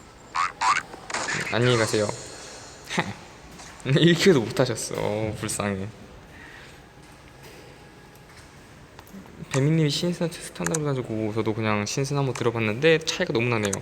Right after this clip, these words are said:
음. 너무 차이가 나. 야, 총 봐. 와, 미친. <gasps> 소름 돋는다. 이거 내가 위로 가서 할까?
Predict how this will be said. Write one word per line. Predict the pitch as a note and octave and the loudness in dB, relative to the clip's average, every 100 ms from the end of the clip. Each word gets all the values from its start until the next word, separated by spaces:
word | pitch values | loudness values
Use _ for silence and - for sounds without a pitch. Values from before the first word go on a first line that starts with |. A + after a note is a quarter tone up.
| - - | -6 -8
음. | F#2+ F#2+ - - - - - - - - - - - - - | -6 -6 -10 -18 -20 -20 -20 -20 -20 -20 -20 -20 -20 -14 -6
너무 | G#2 A#2+ D3+ | -2 0 0
차이가 | D3 C3+ A#2+ G#2 | -2 -2 -2 -4
나. | G#2 | -6
야, | - - - - - - - - - - C3 C3+ B2+ A#2 - A#2 - | -8 -10 -16 -20 -20 -20 -20 -20 -6 -6 -4 -8 -10 -14 -8 -4 -2
총 | - E3+ D#3 | 2 2 4
봐. | B2 | 4
와, | B2 G#2 A2 A#2 A#2+ A#2 A#2 A2+ A2 | 2 0 -4 -4 -4 -4 -4 -6 -6
미친. | G#2+ - - A2 G#2 A2+ - - - - - - - - - - - - | -8 -8 -4 -2 -4 -8 -18 -20 -20 -20 -20 -20 -20 -20 -20 -20 -20 -4
<gasps> | C3+ E3 E3+ F3 F3 E3+ E3+ E3 D#3+ D3 C#3 B2+ - | 0 4 4 4 0 -4 -4 -4 -4 -6 -8 -10 -10
소름 | - C#3 C#3+ D3+ D3 | -6 -2 2 4 4
돋는다. | B2+ A#2+ A2 G#2 | 4 2 2 0
이거 | G#2 | 0
내가 | G#2+ G#2 | 0 0
위로 | G#2+ | 0
가서 | G#2+ G#2 | -2 -2
할까? | G2+ - | -4 -4